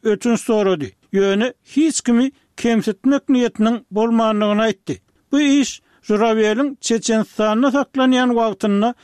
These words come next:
Ramzan Kadyrowyň şol wagt on beş ýaşly ogly Adam Kadyrowyň hüjümüne sedewar bolanlygy belli bolandan soň giň jemgyýetçiligiň ünsüni çekdi. Türmede edilen hüjümüň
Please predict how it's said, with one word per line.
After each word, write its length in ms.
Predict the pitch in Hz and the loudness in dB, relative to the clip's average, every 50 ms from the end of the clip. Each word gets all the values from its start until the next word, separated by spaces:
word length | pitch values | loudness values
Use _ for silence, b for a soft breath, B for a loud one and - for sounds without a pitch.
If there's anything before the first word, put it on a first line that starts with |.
| b b b | b b b
Ramzan 460 | 240 220 214 226 220 202 208 214 208 202 | -2 0 0 0 0 0 0 -2 -2 -4
Kadyrowyň 800 | - - - 302 311 214 185 226 285 311 277 190 208 247 269 254 b b b b | -6 -6 -2 -2 -2 -2 -2 -2 -4 -2 -2 0 0 0 0 -2 b b b b
şol 240 | - - 247 285 285 | -6 -4 -2 -2 0
wagt 340 | 262 254 247 247 233 - - - | 0 0 0 -2 -4 -6 -10 -6
on 240 | 240 220 214 208 208 | -2 0 0 2 2
beş 320 | 233 277 294 247 - - | 2 0 0 0 -2 0
ýaşly 440 | 269 254 233 202 - - 233 254 - _ - | 0 0 0 0 -2 -4 -4 -4 -4 _ -2
ogly 420 | 214 214 208 202 202 202 240 247 - b b b b b | 0 0 0 0 0 -2 -2 -4 -6 b b b b b
Adam 500 | - 202 208 214 185 202 226 226 214 - _ | -2 -2 -2 0 0 -2 -2 -4 -4 -8 _
Kadyrowyň 720 | - - 208 214 208 196 220 285 311 254 196 247 277 254 - - | -4 -2 -2 -2 -2 -2 -2 -4 -2 -2 0 0 0 0 0 -2
hüjümüne 460 | 254 208 233 240 233 233 233 247 254 - - - | -4 -2 0 2 2 2 2 0 -2 -4 -8 -6
sedewar 480 | - 214 214 202 208 208 226 262 277 277 | -2 -2 0 2 2 2 2 0 0 0
bolanlygy 600 | 277 269 262 254 254 247 247 240 233 233 247 214 - _ - | 0 0 0 2 2 2 2 2 2 0 -2 -4 -6 _ -2
belli 300 | 208 196 196 208 220 254 285 | -2 0 0 0 -2 -2 0
bolandan 460 | 285 269 262 262 254 247 240 240 226 | 0 0 2 2 2 2 2 0 0
soň 260 | 185 - 214 214 240 269 b b b b b b | -2 -2 -2 -2 -2 -6 b b b b b b
giň 200 | 254 285 311 311 294 226 254 | 0 2 2 2 2 2 0
jemgyýetçiligiň 880 | 262 254 254 247 240 247 233 - - - 226 233 233 233 226 247 233 - 247 | 0 2 2 2 2 0 -2 -4 -4 -4 0 0 2 2 0 -2 -2 -2 -2
ünsüni 360 | 233 226 208 156 185 208 196 | 0 0 2 2 2 0 0
çekdi. 480 | - - 214 202 - _ - 165 - - _ b b b b b b _ _ - | 0 0 -2 -2 -4 _ -6 -6 -6 -8 _ b b b b b b _ _ -4
Türmede 540 | - 233 240 233 220 220 208 208 302 277 | -2 0 2 2 0 0 0 -2 -4 -4
edilen 460 | 285 285 233 233 247 247 254 254 247 - _ - | -2 -2 -2 0 0 0 0 -2 -4 -6 _ -2
hüjümüň 520 | 226 233 190 214 226 220 220 233 240 269 | -2 0 0 2 2 2 2 0 -2 -4